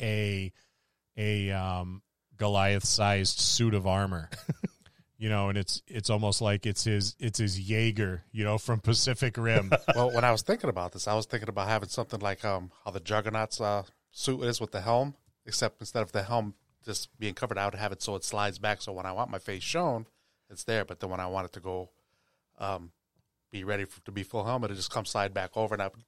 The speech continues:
Speaker 2: it's kinda Juggernaut looking.
Speaker 1: Yeah, a-, and that would be cool because you'd see this massive form coming down the street, and then, um, really this Juggernaut, and then the helmet would retract, and there'd be this teeny tiny little face in there.
Speaker 2: Yeah,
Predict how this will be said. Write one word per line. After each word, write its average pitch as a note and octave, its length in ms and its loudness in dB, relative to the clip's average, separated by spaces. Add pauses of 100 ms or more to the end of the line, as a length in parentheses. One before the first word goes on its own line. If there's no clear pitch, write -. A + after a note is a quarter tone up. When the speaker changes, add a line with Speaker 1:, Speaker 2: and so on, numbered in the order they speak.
(100)
Speaker 2:
it's - 140 -20
kinda A3 220 -2
Juggernaut A2 500 2
looking. F#2 340 -12 (580)
Speaker 1:
Yeah, C#3+ 340 8
a-, - 20 4 (200)
and C#3+ 100 6
that F#3 120 10
would F3+ 140 12
be C3 140 6
cool C#3 320 8
because G#2+ 340 2
you'd G#2+ 140 -2
see D3 160 2
this B2 220 2
massive B2 580 4
form A#2 420 0
coming A2+ 280 0
down A2+ 200 2
the G#2 80 0
street, A#2 420 2 (140)
and A2+ 160 -2
then, G#2+ 400 0 (280)
um, G2+ 580 2 (420)
really A2 360 2
this F#2 240 -2 (120)
Juggernaut, F#2 640 0 (560)
and G#2+ 160 0
then A2 160 2
the G2+ 100 0
helmet A2 320 2
would G2 160 -4
retract, F#2+ 560 -2
and G#2 80 -2
there'd G2+ 120 -2
be G2+ 100 -4
this F#2+ 200 -4
teeny B3 320 -6
tiny F3+ 280 -2
little E3 180 0
face C#3 320 -2
in G#2+ 80 -6
there. F2+ 240 -6
Speaker 2:
Yeah, D#3 180 0